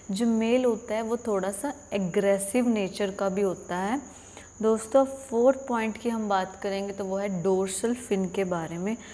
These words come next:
दोस्तों, moly फिन में dorsal fin की बात करें तो ऊपर का जो छोटा सा part होता है, fish के ऊपर का जो बिल्कुल छोटा सा part होता है वो dorsal fin होता है, उसे हम dorsal fin बोलते हैं।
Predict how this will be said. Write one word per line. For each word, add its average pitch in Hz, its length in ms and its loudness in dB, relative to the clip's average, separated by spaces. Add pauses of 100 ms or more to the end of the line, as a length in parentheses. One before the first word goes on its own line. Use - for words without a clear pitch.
(260)
दोस्तों, 233 380 0
moly 240 440 4
फिन 233 320 0
में 226 300 2
dorsal 208 520 2
fin 220 240 -2
की 233 160 -4
बात 190 440 0
करें 202 280 0
तो 240 240 -2
ऊपर 214 440 2 (120)
का 202 260 2
जो 220 200 0 (240)
छोटा 233 560 2
सा 226 220 -2 (140)
part 208 320 0
होता 190 280 -4
है, 87 140 -6 (340)
fish 226 260 0
के 240 140 0
ऊपर 226 360 0
का 226 160 0
जो 220 140 0
बिल्कुल 220 340 0 (120)
छोटा 214 380 0
सा 254 180 0
part 196 380 2
होता 190 260 -4
है 220 200 0 (340)
वो 226 140 6
dorsal 208 480 4
fin 247 240 0
होता 175 240 -4
है, 190 60 0
उसे 196 180 -8
हम 247 280 -4
dorsal 196 420 0
fin 233 300 0
बोलते 175 340 -2
हैं। 220 240 -4